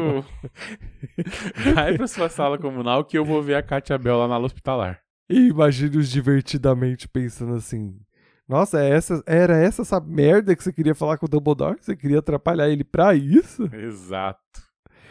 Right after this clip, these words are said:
Speaker 1: Mas seja como for, a Minerva não vai ignorar, tá? Ela vai
Speaker 2: Uhum.
Speaker 1: passar essa informação pro Dumbledore. Ela, tipo, como o Harry realmente queria falar isso pra ele, ela vai passar isso pra frente. Se ela concorda ou não, é outra coisa.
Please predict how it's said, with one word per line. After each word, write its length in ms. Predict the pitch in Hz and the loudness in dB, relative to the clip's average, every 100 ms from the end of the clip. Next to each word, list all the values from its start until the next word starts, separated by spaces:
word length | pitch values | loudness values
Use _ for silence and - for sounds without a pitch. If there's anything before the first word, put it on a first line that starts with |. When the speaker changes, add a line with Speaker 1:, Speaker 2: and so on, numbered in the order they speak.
| - _ | -20 _
Speaker 1:
Mas 220 | 165 214 | -2 -2
seja 280 | - 226 233 | 0 0 0
como 300 | - 180 143 | -2 -4 -4
for, 420 | - 165 170 113 - _ | -6 0 0 0 -6 _
a 120 | 147 | -4
Minerva 400 | 160 170 165 165 | -2 0 0 0
não 140 | 170 170 | -2 -2
vai 140 | 180 | -2
ignorar, 520 | 170 185 254 226 139 | -2 -4 -2 0 -2
tá? 320 | 117 139 156 185 - | -2 -2 -2 -4 -6
Ela 160 | 131 127 | -4 -2
vai 120 | 147 | -2
Speaker 2:
Uhum. 60 | |
Speaker 1:
passar 360 | 110 196 220 165 | 0 -2 0 0
essa 120 | 165 | 0
informação 520 | 175 170 160 160 160 | -4 -4 -2 -2 -2
pro 120 | 147 160 | -2 -2
Dumbledore. 580 | 165 185 233 147 131 - _ | 0 0 0 0 -2 -8 _
Ela, 880 | - 120 127 131 139 135 127 123 117 - _ | -8 -4 -2 -2 -2 -2 -2 -4 -10 -18 _
tipo, 400 | 147 - 123 - _ _ | -8 -4 -6 -6 _ _
como 200 | 170 233 | -2 2
o 40 | |
Harry 320 | 202 180 160 135 _ _ - | 4 6 6 2 _ _ -6
realmente 560 | 127 165 214 156 - | 2 2 2 0 -2
queria 180 | - 131 | -4 -2
falar 220 | 117 117 | -2 -4
isso 120 | 117 - | -6 -6
pra 160 | 123 123 | -2 2
ele, 420 | 175 135 113 107 - | 2 2 -4 -10 -6
ela 220 | 147 147 | 0 2
vai 140 | 151 | 2
passar 320 | 160 170 - 135 | 0 -2 0 -2
isso 100 | - | -2
pra 180 | 160 | -6
frente. 560 | - - 113 110 - - _ | -4 -6 -8 -12 -20 -20 _
Se 160 | - 175 | -6 -4
ela 120 | 196 | -4
concorda 500 | - 139 143 131 135 | -4 -4 -2 0 0
ou 60 | 120 | -4
não, 360 | 120 170 151 | -2 -2 -2
é 160 | 120 107 | -4 -6
outra 240 | 117 127 208 | -6 -6 -8
coisa. 420 | - - 110 107 | -8 -8 -10 -18